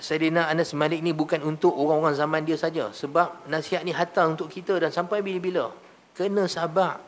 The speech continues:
Sabar ni maksud apa? Sabar di atas agama Allah. Sabar dengan menghadapi segala ujian ini. Dan juga sabar tahan diri kita daripada terjerumus ke dalam perkara-perkara yang dimurkai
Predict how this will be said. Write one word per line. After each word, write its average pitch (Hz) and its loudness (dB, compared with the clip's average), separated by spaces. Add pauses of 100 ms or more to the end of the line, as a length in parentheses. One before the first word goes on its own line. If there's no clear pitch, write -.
(240)
Sabar 165 2
ni 175 -2
maksud 170 0
apa? 143 -4
Sabar 180 2
di 165 0
atas 165 0
agama 160 4
Allah. 156 4 (480)
Sabar 160 2
dengan 156 0
menghadapi 151 2
segala 151 2
ujian 143 2
ini. 147 0 (560)
Dan 151 2
juga 160 4
sabar 151 2 (260)
tahan 151 0
diri 151 -2
kita 143 -2
daripada 135 -4
terjerumus 139 0
ke 131 -4
dalam 127 0
perkara-perkara 120 0
yang 139 0
dimurkai 131 -2